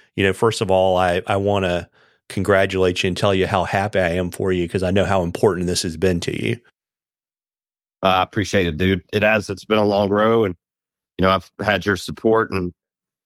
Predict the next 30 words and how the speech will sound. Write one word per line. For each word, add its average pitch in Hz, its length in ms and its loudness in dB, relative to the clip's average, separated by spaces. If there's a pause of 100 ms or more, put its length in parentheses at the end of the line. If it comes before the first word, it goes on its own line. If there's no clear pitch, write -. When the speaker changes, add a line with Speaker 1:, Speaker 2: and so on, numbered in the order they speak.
(200)
Speaker 2:
been 104 100 2
able 101 280 2
to 69 100 -14
talk 101 260 2
to 98 100 0
you 98 100 0
for 92 200 -2
hours 98 360 2
at 92 80 -2
a 92 40 -6
time, 95 400 0
kinda 95 340 0 (180)
kicking 101 260 -2
ideas, 95 460 0
and 87 100 -2
you 90 80 0
giving 90 220 0
me 87 100 0
good 82 240 -4
suggestions, 78 720 -2
man. 80 220 2
It's, - 340 -10 (760)
I 78 80 -2 (300)
greatly 87 320 2
appreciate 82 500 0
your - 100 -8
friendship 92 540 -2
and 76 140 -4
support, 85 420 -2
man, 76 280 0